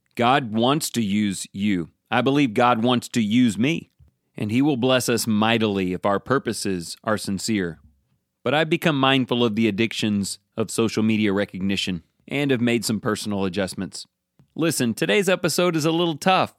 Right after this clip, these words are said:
It will require some measure of humility even to consider.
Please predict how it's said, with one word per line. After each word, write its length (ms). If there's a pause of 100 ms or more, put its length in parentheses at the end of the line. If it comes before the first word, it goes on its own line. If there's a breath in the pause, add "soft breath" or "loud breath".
(180)
It 160
will 140
require 460
some 260
measure 320
of 160
humility 720 (180)
even 280
to 120
consider. 540